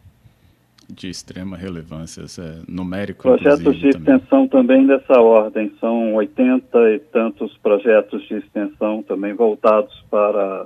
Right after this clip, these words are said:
Speaker 2: para a covid, né, para, para diversos trabalhos, né, diversas frentes de trabalho. A universidade atuou bastante no ano passado na produção de álcool gel,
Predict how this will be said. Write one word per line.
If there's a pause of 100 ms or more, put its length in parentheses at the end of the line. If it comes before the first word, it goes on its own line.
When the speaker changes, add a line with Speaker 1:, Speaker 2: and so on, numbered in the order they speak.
(160)
Speaker 2:
para
a
covid,
né,
para, (320)
para
diversos
trabalhos,
né, (140)
diversas
frentes
de
trabalho. (580)
A
universidade
atuou
bastante
no
ano
passado
na
produção
de
álcool
gel,